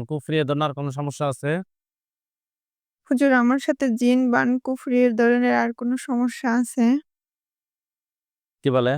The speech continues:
Speaker 2: মাথায় আছে।
Speaker 1: মাথায় কি সমস্যা? বান?
Speaker 2: হ্যাঁ।
Speaker 1: কয়টা?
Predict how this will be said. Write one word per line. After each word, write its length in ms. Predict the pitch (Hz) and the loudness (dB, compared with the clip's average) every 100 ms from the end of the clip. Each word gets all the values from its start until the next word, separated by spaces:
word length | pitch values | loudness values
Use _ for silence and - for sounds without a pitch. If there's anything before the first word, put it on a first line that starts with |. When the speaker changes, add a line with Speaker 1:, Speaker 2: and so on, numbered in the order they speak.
| 147 _ _ _ _ _ _ _ _ _ _ _ _ - | -4 _ _ _ _ _ _ _ _ _ _ _ _ 2
Speaker 2:
মাথায় 460 | 247 254 - 254 233 | 4 4 0 0 0
আছে। 280 | 254 - 302 320 _ - | -2 -2 -2 -2 _ -2
Speaker 1:
মাথায় 300 | 127 127 147 | 0 2 0
কি 100 | 151 | -2
সমস্যা? 360 | 147 143 131 117 | -2 -2 -2 0
বান? 260 | 120 147 127 - _ _ _ _ _ _ - | 0 0 -2 -8 _ _ _ _ _ _ -2
Speaker 2:
হ্যাঁ। 280 | 233 220 226 262 | 0 2 0 0
Speaker 1:
কয়টা? 340 | 131 120 123 | 0 2 0